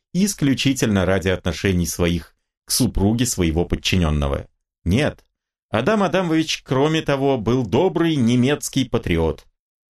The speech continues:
И потому тянул в гору Карла Ивановича по высшему принципу, как немец немца из чувства нравственного родства и национальности. В маленьких чинах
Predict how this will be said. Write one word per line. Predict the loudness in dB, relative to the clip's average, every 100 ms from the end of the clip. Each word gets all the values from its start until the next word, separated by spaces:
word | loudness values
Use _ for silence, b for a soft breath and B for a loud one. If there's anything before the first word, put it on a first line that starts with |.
| _ -4
И | -2
потому | 0 0 0 2 2 0 -8 _
тянул | -2 2 2 2
в | 0
гору | 2 2 2 0 -2 -4
Карла | 0 0 2 0
Ивановича | 2 0 0 0 0 -2
по | -2
высшему | 0 -2 -2 -2 0 0
принципу, | 0 0 0 -2 -2 -4
как | -2 -2 0
немец | 0 2 2 2 -2 -2 -2
немца | 0 2 0 -2 -4 -4 -4
из | -2 -2
чувства | 0 -2 -2 -2 0
нравственного | 2 0 -2 -4 -2 0 0
родства | 0 -2 -6 -2 -2 -2 -6 -4
и | 0
национальности. | 0 0 0 0 0 -2 -2 -4 -4 -6 -10 _ _ _ _ _ _ _ _
В | -4 0
маленьких | 2 2 0 0 -2
чинах | 0 0 -2 -4